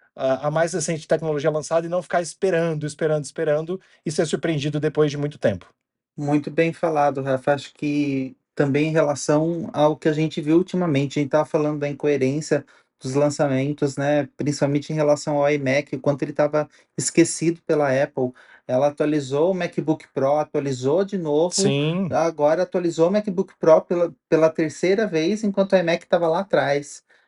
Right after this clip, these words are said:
Speaker 2: Agora, pelo menos, a gente encontra alguma coerência nos, nos
Speaker 1: Exato.
Speaker 2: lançamentos. Mas ainda assim, né? A gente sempre pode esperar da Apple que vá surgir alguma lacuna aí de incoerência. Como, por exemplo, eu estava considerando, eu que-, é, eu queria um desktop já faz muito tempo.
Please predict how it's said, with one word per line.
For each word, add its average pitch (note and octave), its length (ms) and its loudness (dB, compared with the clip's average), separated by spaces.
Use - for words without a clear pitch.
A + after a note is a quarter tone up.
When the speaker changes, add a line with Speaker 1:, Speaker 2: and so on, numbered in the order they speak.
Speaker 2:
Agora, D#3 320 0
pelo G3 360 0
menos, G3 400 -2
a G#3 80 0
gente G3 240 0
encontra F#3+ 340 0
alguma F#3 320 -2
coerência G3 640 -2
nos, F#3+ 500 -2
nos A#2+ 140 0
Speaker 1:
Exato. F3+ 160 4
Speaker 2:
lançamentos. E3+ 760 0
Mas C#3+ 220 2
ainda F3 260 2
assim, G#3 380 -2
né? G#3+ 340 0
A C#3+ 60 0
gente E3 320 2
sempre F#3 520 -2
pode F#3+ 220 4
esperar E3+ 300 -2
da D#3 220 2
Apple F3 220 -4
que - 120 -4
vá D#3+ 560 0
surgir E3+ 400 -2
alguma E3+ 300 0
lacuna E3 480 0
aí D3+ 160 -2
de D3 100 -4
incoerência. D#3 800 0
Como, G3 220 0
por G#3 160 0
exemplo, D3+ 400 -2
eu - 20 0
estava E3+ 320 0
considerando, F3 640 0
eu D#3 140 4
que-, - 180 -14
é, D3 300 2
eu D#3 40 -2
queria F3+ 240 -2
um G3 80 0
desktop F#3+ 560 2
já E3+ 120 -4
faz D#3+ 200 2
muito F3 200 -4
tempo. B2 500 -2